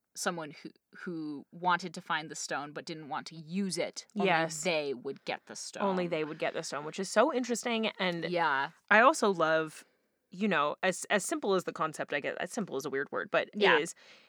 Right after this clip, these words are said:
Speaker 2: that because we, as, you know, hopefully everyone listening to this knows that Harry ends up being a Horcrux, which is another thing that I
Speaker 1: Right.
Speaker 2: definitely thought was gonna happen once Horcruxes were introduced, but
Speaker 1: Yes.
Speaker 2: that every other Horcrux is this thing that, like,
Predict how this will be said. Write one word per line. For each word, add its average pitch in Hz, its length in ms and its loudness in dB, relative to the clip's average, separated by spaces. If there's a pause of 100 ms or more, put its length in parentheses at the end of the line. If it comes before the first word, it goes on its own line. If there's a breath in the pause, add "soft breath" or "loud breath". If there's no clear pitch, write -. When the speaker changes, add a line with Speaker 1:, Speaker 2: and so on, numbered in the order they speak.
(100)
Speaker 2:
that 185 360 10 (760)
because 214 220 2
we, 220 280 4
as, 196 220 6 (100)
you 190 120 0
know, 143 120 0
hopefully 170 360 2
everyone 147 240 0
listening 147 220 -8
to 139 40 -6
this 143 180 -8
knows 151 420 6
that 143 140 2
Harry 156 460 4
ends 165 180 -2
up 151 200 -4
being 156 200 -6
a 143 120 -6
Horcrux, - 560 0
which 175 120 -6
is 160 80 -10
another 175 280 2
thing 170 160 -4
that 190 100 0
I 185 100 8
Speaker 1:
Right. 156 60 2
Speaker 2:
definitely 156 400 0
thought 143 280 4
was 165 120 -4
gonna - 160 -8
happen 147 300 -2
once 139 160 -6
Horcruxes - 720 0
were 247 80 -4
introduced, 247 420 -4
but 175 240 4
Speaker 1:
Yes. - 600 -4 (240)
Speaker 2:
that 202 260 8 (720)
every 254 260 6
other 226 200 6
Horcrux 214 600 4
is 190 180 -4
this 185 180 -6
thing 202 240 0
that, 170 160 -2
like, 165 260 -2